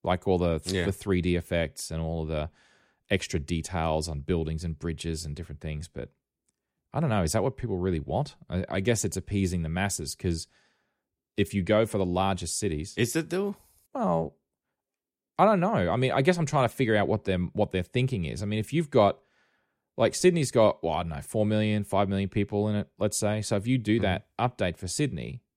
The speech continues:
Speaker 1: then you've accounted for, "I'm now pleasing all of the iPhone, I O S, Maps users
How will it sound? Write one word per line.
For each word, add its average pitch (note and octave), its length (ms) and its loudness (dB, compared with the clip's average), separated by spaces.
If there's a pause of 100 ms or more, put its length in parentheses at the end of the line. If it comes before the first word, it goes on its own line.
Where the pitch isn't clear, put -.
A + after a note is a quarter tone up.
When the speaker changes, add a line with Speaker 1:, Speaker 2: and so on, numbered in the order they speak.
(140)
Speaker 1:
then G2+ 520 0
you've G#2 260 -2
accounted F2+ 440 -2
for, F2 420 0
"I'm G2 160 0
now F#2 160 0
pleasing F2 440 -2
all A2+ 260 0
of F#2 80 -2
the F2+ 100 0
iPhone, F2+ 560 0
I F2+ 200 0
O E2 80 0
S, E2 200 -2
Maps F#2 320 -2
users E2 560 -2